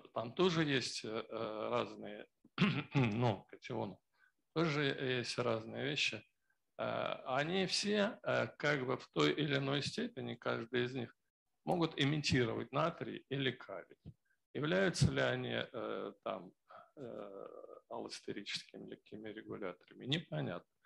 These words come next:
Но кальций, кальций — это вообще важнейший внутриклеточный, э, посредник, э, с ним всё понятно. Это вот по-, такая просто у меня, э, размышление по поводу аллостерических регуляторов.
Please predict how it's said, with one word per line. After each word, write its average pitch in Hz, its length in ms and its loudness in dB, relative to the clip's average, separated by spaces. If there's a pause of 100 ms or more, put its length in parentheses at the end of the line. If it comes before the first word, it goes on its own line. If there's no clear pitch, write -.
(300)
Но 143 120 0
кальций, 190 460 2
кальций — 170 440 -2
это 139 180 -2
вообще 131 260 0
важнейший 127 640 0
внутриклеточный, 107 960 -8 (440)
э, 117 220 -2
посредник, 147 720 0 (160)
э, 120 100 -2
с 123 140 -8
ним 139 180 2
всё - 200 -4
понятно. 98 480 -4 (100)
Это 135 240 -4
вот 123 180 -6
по-, - 180 -2 (100)
такая 117 340 -4
просто - 460 -6
у 110 40 -6
меня, 110 240 -10 (600)
э, - 440 -2
размышление 113 640 -4
по 110 180 -4
поводу 107 380 -4
аллостерических 110 880 -8
регуляторов. 107 580 -4